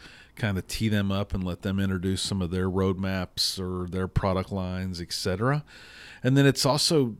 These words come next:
just, hey, we need this conversation to do some planning for some events that are coming up, whether they're summertime road shows or executive briefings or your annual conference. There's always a reason to talk to a customer. It's on us as the sales team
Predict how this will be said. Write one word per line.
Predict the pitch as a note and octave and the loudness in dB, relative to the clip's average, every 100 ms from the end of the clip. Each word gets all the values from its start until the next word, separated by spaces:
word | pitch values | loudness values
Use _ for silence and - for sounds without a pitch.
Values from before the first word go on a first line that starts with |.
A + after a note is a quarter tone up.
| - | -8
just, | - A#2+ - | -2 2 4
hey, | C#3 A#2+ | 4 4
we | B2 | 4
need | C#3+ A2+ | 2 2
this | A2+ - | 0 0
conversation | A#2+ G#2+ - G#2+ G2 A2 F#2+ | -2 0 0 0 0 -2 -4
to | F2+ | -2
do | A2 | 0
some | G#2 G2+ | 2 0
planning | - G2+ G2+ G2 F#2+ | 0 0 2 2 0
for | G2 | -4
some | G2+ F2+ | -4 -4
events | E2 G2 G2 - | -2 -4 -4 -4
that | F2 | -6
are | |
coming | - G2 F2 E2+ | -6 -6 -4 -4
up, | D#2+ - | -6 -2
whether | F#2 F2 | -2 -2
they're | E2+ F2 E2 - - - - - | -2 -2 -4 -10 -20 -20 -20 -6
summertime | - A#2 G#2 G#2+ G2+ F#2+ F2+ F2+ D#2+ | -2 0 2 2 2 -2 -4 -8 -8
road | G2 G#2+ A2 | -2 0 2
shows | G2 A2 G2+ G2 G2 F#2+ F2+ | 0 -2 -2 -2 -4 -6 -8
or | E2 E2 E2 - | -8 -8 -10 -12
executive | F#2+ A2 G#2+ G2+ F2+ | -6 -4 -4 -6 -8
briefings | G2+ G2 - G2 F#2 F#2+ F2+ | -6 -6 -4 -6 -4 -6 -6
or | F2 | -6
your | F2 F2+ | -6 -6
annual | G#2 A2 G#2+ F#2 | -2 0 0 0
conference. | - G2+ G2 - F#2+ - | -4 -4 -4 -4 -4 -4
There's | G#2 - - | -8 -12 -12
always | - D3+ D#3+ E3 C3+ G#2 | -6 -2 0 2 2 2
a | G2+ | 0
reason | G2+ G#2 G2+ | 0 0 -2
to | F#2 | -4
talk | G#2+ G2 | -4 -4
to | - | -4
a | F2 | -4
customer. | A2 G#2+ - D#3+ D#3+ - - - - - | -4 -4 -2 -4 -4 -8 -20 -18 -12 -6
It's | A#2+ | 0
on | B2+ A#2 | 0 0
us | - B2 A#2 | 2 4 4
as | A#2+ G#2 | 0 -2
the | G#2 | -2
sales | - A2 A#2+ | 2 2 0
team | - G2+ F#2+ | -2 -2 -2